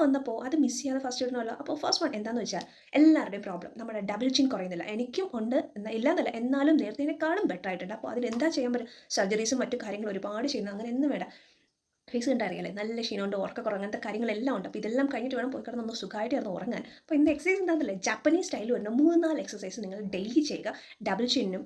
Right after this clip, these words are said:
അതുപോലെ തന്നെ നമ്മുടെ ഫേസ് ഒന്ന് യങ് ആയി തോന്നിക്കാനും ഏറ്റവും ബെസ്റ്റ് എക്സർസൈസ് ഇതാണ്.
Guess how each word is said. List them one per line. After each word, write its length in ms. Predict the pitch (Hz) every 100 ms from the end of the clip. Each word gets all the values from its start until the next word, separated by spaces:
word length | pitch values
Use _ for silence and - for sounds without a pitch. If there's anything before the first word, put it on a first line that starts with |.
| 202
അതുപോലെ 280 | 196 233 247
തന്നെ 120 | 220 294
നമ്മുടെ 180 | 302 269
ഫേസ് 180 | 240 254
ഒന്ന് 120 | 233 196
യങ് 220 | 220 269
ആയി 80 | 277 202
തോന്നിക്കാനും 500 | 190 214 240 226 262 - 330
ഏറ്റവും 300 | - 381 339 -
ബെസ്റ്റ് 300 | - - -
എക്സർസൈസ് 360 | - - 202 175
ഇതാണ്. 220 | - -